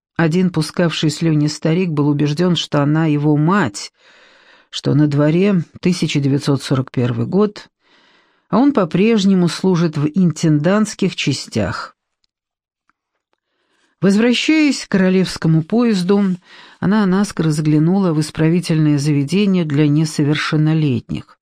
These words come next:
Ее провели по сверкающим чистотой спальням и показали свежевыкрашенную комнату для игры в пинг-понг. Нескольким воспитанникам из тех, кто поприличнее с виду,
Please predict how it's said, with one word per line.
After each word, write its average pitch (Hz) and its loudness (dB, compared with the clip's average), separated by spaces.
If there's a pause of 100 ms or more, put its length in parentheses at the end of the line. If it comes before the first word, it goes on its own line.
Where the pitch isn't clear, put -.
(720)
Ее 240 2
провели 190 2
по 208 -4
сверкающим 156 -2 (180)
чистотой 131 -4
спальням 190 0
и 233 0
показали 180 -2 (360)
свежевыкрашенную 185 0
комнату 180 0
для 139 0
игры 165 0
в - -12
пинг-понг. 170 -2 (800)
Нескольким 170 2
воспитанникам 233 0
из 185 -4
тех, 214 0
кто 190 0
поприличнее 180 0
с - -8
виду, 165 0